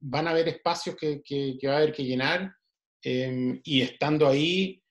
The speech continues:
el narco es muy posible que, que empiece a llenar esos espacios. Em, piensen que además ahí hay una cantidad de recursos importante,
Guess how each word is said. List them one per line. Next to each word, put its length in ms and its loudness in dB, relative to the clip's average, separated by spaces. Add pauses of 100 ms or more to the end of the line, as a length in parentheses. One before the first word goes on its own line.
(200)
el 180 -2
narco 260 0
es 60 0
muy 200 -2
posible 760 -4
que, 420 -4
que 80 -10
empiece 480 -6
a 100 -4
llenar 260 -4
esos 260 -4
espacios. 520 -4
Em, 360 -4
piensen 380 -6
que 120 -4
además 460 -4
ahí 160 -2
hay 160 -2 (140)
una 200 -6
cantidad 340 -2
de 60 2
recursos 560 -6
importante, 920 -4